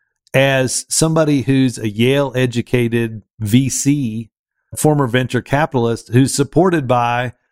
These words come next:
a billionaire venture capitalist? I mean, th-, this is not, I mean, I, I, I, I take your point. I agree with it wholeheartedly, Murphy. I, I think the Democratic Party needs to do some genuine soul searching about how and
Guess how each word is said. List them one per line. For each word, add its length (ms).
a 80
billionaire 540
venture 340
capitalist? 640
I 40
mean, 140
th-, 160
this 240
is 160
not, 460
I 40
mean, 160
I, 180
I, 140
I, 340
I 160
take 340
your 120
point. 220
I 60
agree 260
with 140
it 140
wholeheartedly, 540
Murphy. 240
I, 60
I 80
think 240
the 120
Democratic 460
Party 180
needs 180
to 60
do 140
some 260
genuine 560
soul 300
searching 500
about 360
how 460
and 160